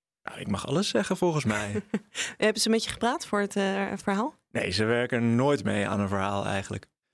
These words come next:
Speaker 1: We hebben, eh, tijdens het maken bij ze aangeklopt, eh, van, "Ja,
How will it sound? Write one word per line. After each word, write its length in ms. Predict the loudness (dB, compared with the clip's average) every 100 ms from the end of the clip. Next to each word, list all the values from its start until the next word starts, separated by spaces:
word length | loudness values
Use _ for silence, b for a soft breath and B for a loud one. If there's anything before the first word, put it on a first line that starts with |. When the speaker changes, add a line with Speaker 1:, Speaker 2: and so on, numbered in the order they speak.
| _
Speaker 1:
We 100 | 0
hebben, 380 | 2 2 2 0
eh, 420 | 0 2 2 0
tijdens 320 | 2 0 0
het 100 | 2
maken 300 | 2 2 2
bij 160 | 2 2
ze 100 | 2
aangeklopt, 720 | 0 -2 0 0 0 -6 -14 _
eh, 340 | -2 0 0 -2 -6 -12
van, 260 | -4 -2
"Ja, 200 | 0 -2